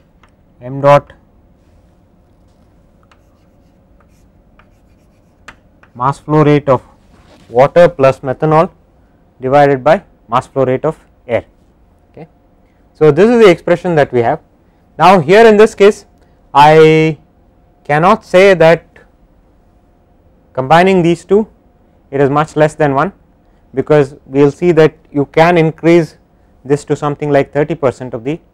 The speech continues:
overall flow. So, I cannot neglect this part compared to one. So, I will have to retain it and do all the rest of the algebra.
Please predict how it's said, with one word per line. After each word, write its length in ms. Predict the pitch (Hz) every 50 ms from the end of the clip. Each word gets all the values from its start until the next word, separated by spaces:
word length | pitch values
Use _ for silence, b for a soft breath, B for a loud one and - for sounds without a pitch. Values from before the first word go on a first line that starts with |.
| _ _ _ _ -
overall 300 | 127 135 135 131 123 117
flow. 240 | - - 110 92 _ _ _ _ _ -
So, 80 | -
I 100 | 151 147 147
cannot 460 | - 160 160 160 165 180 190 - -
neglect 600 | 175 165 151 143 156 165 180 - - _ _ _ _ _ _ _ _ _ _ _ _ _ _ _
this 380 | - 117 143 170 180 - - -
part 460 | _ - - 151 151 170 185 - _ _ _ _ _ _
compared 400 | - 135 131 - 151 147 147 -
to 80 | - 135
one. 240 | 107 117 123 156 180 _ _ _ _ _ _ _ _ _ _ _ _ -
So, 60 | 139
I 60 | 135
will 60 | 139
have 120 | 139 135 -
to 80 | 139
retain 360 | 127 143 147 - 151 156 156
it 160 | 156 165 160 147
and 160 | 123 123 117
do 320 | 131 139 156 170 170 - -
all 180 | - 123 127 127
the 220 | 127 156 175 - _ _ _ -
rest 200 | 131 123 - 135
of 60 | 127
the 100 | 127 120
algebra. 400 | 117 113 107 110 101 98 92